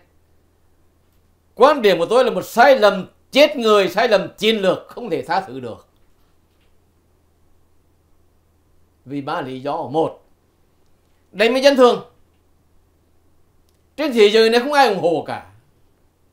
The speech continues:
Bắt con tin, không ai ủng hộ cả.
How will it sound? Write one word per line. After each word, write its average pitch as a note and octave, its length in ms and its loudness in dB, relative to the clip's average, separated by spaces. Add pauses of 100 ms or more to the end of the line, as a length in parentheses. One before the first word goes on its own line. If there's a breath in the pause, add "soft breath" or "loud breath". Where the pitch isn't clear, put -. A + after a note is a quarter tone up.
(640)
Bắt C#4+ 280 -2
con C4+ 200 2
tin, C4+ 220 0 (840)
không F#3+ 80 -14
ai G#3 100 -6
ủng C#3 140 -10
hộ A#2+ 200 -12
cả. F#2+ 200 -20